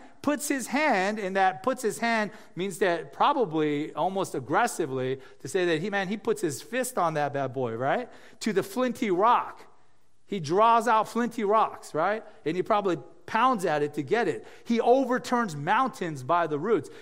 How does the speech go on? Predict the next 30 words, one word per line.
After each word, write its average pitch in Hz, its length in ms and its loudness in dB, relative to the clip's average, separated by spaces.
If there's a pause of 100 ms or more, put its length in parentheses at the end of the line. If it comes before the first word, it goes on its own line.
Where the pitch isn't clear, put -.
(120)
He 226 140 -4
cuts 262 280 -2
out 220 240 2
channels 247 540 -2
in 196 80 -2
the 170 100 0
rocks, 196 420 2
and 185 120 -6
his 170 180 -6
eyes 226 460 2 (160)
see 220 400 -4
every 202 400 -2
precious 190 540 -4
thing. 208 420 0 (1400)
Animals 196 460 -2
don't 165 240 -4
care, 147 500 -2 (600)
but 147 100 -10
man, 147 560 -4 (380)
human 202 320 -4
beings 175 420 -2
see - 240 -6
everything. 175 600 -4 (720)
They 147 120 -6
see 214 380 -4
the 165 100 -2
value 165 540 2
of 147 200 -4
those 151 280 -2
treasures. 127 720 -6